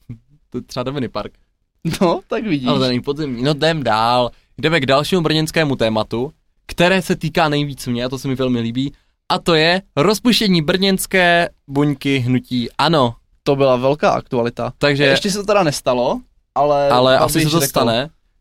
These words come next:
Speaker 1: protože vokřál povokřál a
Speaker 2: Odešel z
Speaker 1: odešel z
Speaker 2: politiky.
Speaker 1: hnutí ano. No,
Speaker 2: No,
Speaker 1: z
Speaker 2: z politiky
Speaker 1: politiky
Speaker 2: ne, pravda.
Speaker 1: to bych
Speaker 2: Mandát si
Speaker 1: netvrdil,
Speaker 2: nechal,
Speaker 1: to bych netvrdil,
Speaker 2: ale
Speaker 1: že
Speaker 2: už
Speaker 1: odešel.
Speaker 2: nekandiduje do kraje.
Speaker 1: To bude sranda, jak oni tam budou sedět, ty aňáci,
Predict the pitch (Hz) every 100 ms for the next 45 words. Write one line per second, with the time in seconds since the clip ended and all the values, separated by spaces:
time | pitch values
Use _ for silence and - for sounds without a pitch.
0 | - 165 165 175 131 117 123 123 131 165
1 | - 175 156 143 - 147 123 - - 117
2 | 104 107 175 196 _ _ _ _ 113 123
3 | 143 143 170 - 165 156 - 127 139 165
4 | 147 135 143 107 - - 135 110 - 165
5 | 151 175 180 135 160 127 135 120 110 117
6 | 151 180 104 101 113 107 127 131 - 135
7 | 131 117 104 104 110 113 151 165 180 160
8 | 170 165 156 139 139 120 120 165 170 -
9 | _ 151 139 131 - 143 160 139 120 135
10 | 127 131 127 143 - 131 117 131 135 135
11 | 127 123